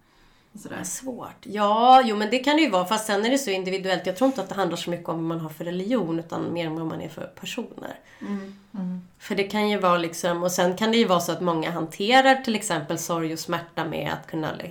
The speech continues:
Speaker 2: alltså att så här, humor och, och skratta och sådär. Men sen så kan man ju fortfarande vara liksom förkrossad på själva ceremonin,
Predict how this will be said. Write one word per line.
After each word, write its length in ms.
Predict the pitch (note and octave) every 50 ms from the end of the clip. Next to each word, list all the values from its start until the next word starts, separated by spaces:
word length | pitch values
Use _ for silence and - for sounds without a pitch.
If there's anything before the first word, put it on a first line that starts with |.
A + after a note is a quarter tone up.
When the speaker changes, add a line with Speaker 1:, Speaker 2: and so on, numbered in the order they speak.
| - -
Speaker 2:
alltså 200 | - - - D#3
att 140 | D3 D3 -
så 60 | -
här, 220 | - - - - - - - - - _ _ _ _ _ _ _ _ _ _ _ - _ _
humor 760 | G#3 E3+ D#3 F3+ F3 E3+ E3+ D#3+ D#3 D#3+ D#3+ D#3+ D#3 D3+
och, 340 | D#3 D3+ D3 D3+ - - -
och 80 | E3 D#3+
skratta 480 | - - E3 D3+ D3+ - - - E3 D3
och 60 | D3+
sådär. 380 | - F3 D#3 - - - - -
Men 100 | F3 -
sen 180 | D3 D#3+ D#3 D#3+
så 100 | - -
kan 140 | - F3
man 100 | - D#3
ju 60 | D#3 D3+
fortfarande 380 | - - - - D#3+ D#3+ -
vara 200 | - - - -
liksom 240 | - - - - -
förkrossad 500 | - - D3 - D#3+ D3 - - - -
på 60 | - D3+
själva 260 | - - - - -
ceremonin, 600 | - - F3 F3+ G#3+ B3+ C4+ G#3+ E3 D3 D#3